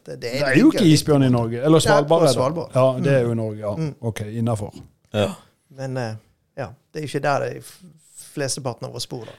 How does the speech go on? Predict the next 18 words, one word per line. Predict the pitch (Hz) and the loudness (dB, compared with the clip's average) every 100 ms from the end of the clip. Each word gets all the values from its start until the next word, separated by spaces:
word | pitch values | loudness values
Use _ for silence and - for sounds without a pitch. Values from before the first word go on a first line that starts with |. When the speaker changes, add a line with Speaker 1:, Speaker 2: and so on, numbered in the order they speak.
| _ | _
Speaker 2:
Nei, | 160 170 190 | 2 4 4
og | 160 151 | 4 6
det | 156 | 6
er | |
jo | 151 | 6
heller | 139 160 185 | 6 4 4
ikke | - 156 143 139 | 4 6 6 4
i | 143 | 0
gata. | 131 131 123 - 147 127 - 104 | 4 4 4 4 0 0 -8 -8
Det | 117 139 | -6 -4
er, | 127 123 | -6 -6
Speaker 1:
Det | 131 | -4
er | 151 | -4
nok | 117 - _ - - _ 139 127 | -6 -10 _ -20 -20 _ -6 -4
helst | 117 120 | -2 -4
Speaker 2:
eh, | 139 | -6
Speaker 1:
ikke | 131 | -10
det. | 127 | -12